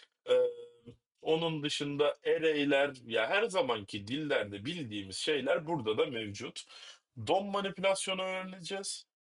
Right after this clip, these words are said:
A P I kullanımı ve veri çekme işlemlerine bakacağız. Aynı zamanda da birçok uygulamalı projemiz bu eğitim serisi içerisinde olacak. Örneğin To-Do List, hava durumu uygulaması, hesap makinesi,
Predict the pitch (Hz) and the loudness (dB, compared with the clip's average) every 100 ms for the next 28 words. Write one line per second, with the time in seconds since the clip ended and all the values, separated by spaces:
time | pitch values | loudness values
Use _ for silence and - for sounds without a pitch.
0 | - 147 147 185 190 - 185 180 185 190 | -2 0 2 2 2 0 -6 -4 -2 0
1 | 180 127 110 131 - 175 180 180 - 170 | 0 2 0 -2 -2 -2 -2 -4 0 0
2 | 175 170 175 175 175 175 160 175 - - | 2 0 2 2 0 0 0 0 0 -2
3 | 180 170 123 123 110 104 101 120 170 156 | -2 -2 2 2 2 -2 -2 0 0 0
4 | 139 117 107 131 120 120 110 104 - 147 | -4 -4 -4 -4 -2 0 0 -4 -4 -4
5 | 107 104 156 175 - - _ 156 156 120 | -2 -4 -6 -8 -12 -20 _ 2 2 2
6 | 110 101 107 101 - 120 117 101 - 117 | -2 -6 -4 -4 -6 -4 -4 -4 -6 0
7 | 170 127 107 98 117 175 - 143 139 113 | 0 2 0 2 2 2 2 2 2 0
8 | 104 - 135 156 151 156 - 139 143 135 | -2 -4 -2 0 0 0 0 0 2 0
9 | 139 139 143 139 147 139 143 143 139 131 | -2 0 -2 0 0 2 0 0 0 0
10 | 147 143 143 143 139 131 143 | -2 -2 -4 -4 -4 -2 -2